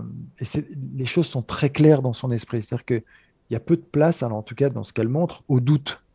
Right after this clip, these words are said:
Tu vois, c'est tactiquement très juste tout le temps. Et elle est obligée de jouer très juste parce que sinon,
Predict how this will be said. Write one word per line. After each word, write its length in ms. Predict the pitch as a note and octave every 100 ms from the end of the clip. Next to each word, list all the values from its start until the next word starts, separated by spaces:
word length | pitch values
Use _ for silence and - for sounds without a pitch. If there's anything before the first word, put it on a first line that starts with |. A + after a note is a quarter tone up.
| _ _ _ _ _ _
Tu 80 | -
vois, 160 | D3 D3 - _
c'est 320 | - C#3 B2 - _ _ _ _ _ -
tactiquement 580 | D#3+ - D#3+ D3+ E3
très 280 | F#3+ - F3
juste 400 | D3 D3 C3+ _ _
tout 120 | D3+
le 60 | C3+
temps. 160 | C#3+ C#3
Et 80 |
elle 120 | C#3+ D3+
est 40 |
obligée 340 | F3+ G#3 G3
de 80 | G#3+
jouer 160 | C#3+ D#3
très 180 | - D3
juste 220 | C#3+ C#3
parce 140 | C3+
que 80 | -
sinon, 380 | C3 E3 F3